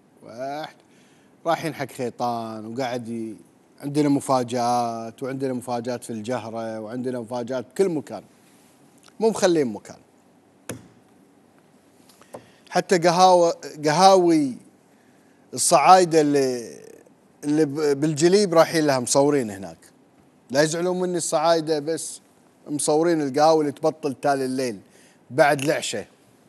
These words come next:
كل واحد فتح له ب-، بالحساوي، بطل الجراج والأرض المساحة يم المجاري وفتح. يقولون: "خوش راس سلوم هناك عندهم".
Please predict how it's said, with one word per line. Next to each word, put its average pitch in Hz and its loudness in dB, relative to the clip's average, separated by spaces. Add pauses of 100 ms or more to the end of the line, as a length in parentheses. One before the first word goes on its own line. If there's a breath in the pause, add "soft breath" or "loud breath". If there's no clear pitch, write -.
(680)
كل 143 -2
واحد 151 4
فتح 147 -4
له 143 2
ب-، 135 -4
بالحساوي، 139 2
بطل 143 -2
الجراج 165 2 (720 soft breath)
والأرض 151 0
المساحة 151 2
يم 151 0
المجاري 170 4
وفتح. - -6 (1120)
يقولون: 165 2
"خوش 190 0
راس - 0
سلوم 175 2
هناك 113 -6
عندهم". 95 -18